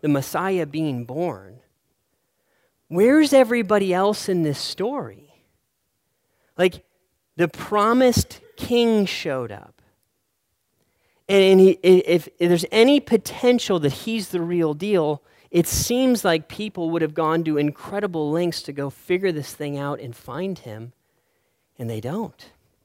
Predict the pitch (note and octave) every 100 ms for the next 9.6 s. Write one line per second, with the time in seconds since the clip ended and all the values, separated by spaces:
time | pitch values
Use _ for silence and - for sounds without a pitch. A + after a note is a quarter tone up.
0 | _ _ _ _ _ _ _ - E3+ G#3+
1 | G3+ - F3 E3 E3 F3+ G3 - D#3+ D#3+
2 | D3+ - F#3+ G3 G3 D#3+ C#3 C#3+ D3 C#3+
3 | D3 E3 F3+ F3+ C#3 D3 - F3 E3+ D#3+
4 | D3 C3+ B2 E3+ G#3 F3+ C3 B2+ - C#3+
5 | C#3 - _ _ _ _ _ _ _ -
6 | F3 E3+ F#3+ B3 A3+ E3 C#3 D3+ G3+ A3+
7 | A#3 - _ _ D3 D3+ F#3+ - F#3 D#3
8 | D#3+ F#3+ E3 D3 D#3+ D#3+ D3 D#3+ D3+ -
9 | D#3 B2+ D3 D3+ G2+ -